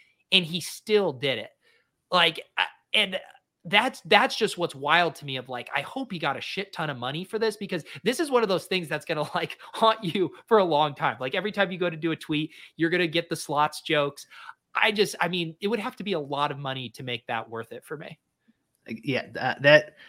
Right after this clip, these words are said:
Speaker 2: that's an interesting point because the obvious one is everyone's like, "Slots are, aren't beatable. You're a fucking shill for something that can't be beaten,"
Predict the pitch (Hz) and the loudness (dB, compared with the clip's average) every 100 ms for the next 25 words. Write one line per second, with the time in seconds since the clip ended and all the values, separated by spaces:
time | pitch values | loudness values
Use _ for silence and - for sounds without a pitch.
0 | - _ _ 131 139 156 147 139 139 - | -20 _ _ 2 2 4 2 2 -2 -2
1 | 123 120 101 127 147 143 185 196 190 165 | -2 -2 -4 -2 0 6 8 10 10 8
2 | - 151 143 151 135 131 123 - 175 185 | 6 4 6 6 4 2 0 2 6 8
3 | 185 196 165 151 - - _ 151 170 147 | 8 6 6 4 -4 -20 _ 4 4 6
4 | 170 165 156 160 147 156 160 151 170 143 | 8 8 8 6 8 8 8 6 2 0
5 | 143 - 143 139 135 139 131 - 123 127 | 0 0 2 2 0 0 0 -2 -4 -2
6 | 123 120 123 117 117 117 120 139 143 | -2 -2 -4 -2 -4 -2 -2 0 0